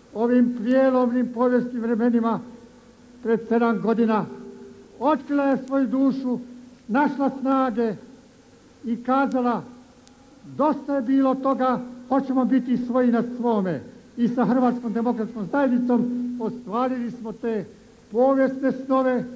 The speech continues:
kazali smo: "Dosta je toga da su Hrvatskom vladali tuđinci i domaći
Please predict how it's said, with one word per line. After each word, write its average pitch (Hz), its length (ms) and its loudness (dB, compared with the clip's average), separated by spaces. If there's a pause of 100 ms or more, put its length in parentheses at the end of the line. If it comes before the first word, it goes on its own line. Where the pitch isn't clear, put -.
(400)
kazali 254 500 0
smo: 240 320 -2 (420)
"Dosta 262 400 0
je 240 260 0 (1200)
toga 254 280 2
da 240 140 0
su 240 200 -8 (140)
Hrvatskom 240 480 -4
vladali 208 500 -2 (440)
tuđinci 190 680 -2 (420)
i 269 220 4
domaći 240 640 0